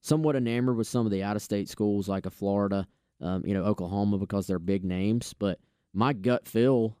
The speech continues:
just talking with the kid and knowing that situation, I think it's probably gonna end up coming down to South Carolina and North Carolina. That's just, uh, that's me educated, you know, taking an educated guess a bit, but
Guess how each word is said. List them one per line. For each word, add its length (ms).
just 220
talking 300
with 140
the 60
kid 380
and 220
knowing 280
that 140
situation, 720
I 100
think 200
it's 100
probably 420
gonna 180
end 260
up 220
coming 240
down 160
to 60
South 300
Carolina 320
and 100
North 240
Carolina. 360
That's 220
just, 320
uh, 300
that's 240
me 340
educated, 720
you 120
know, 100
taking 240
an 80
educated 440
guess 280
a 60
bit, 280
but 300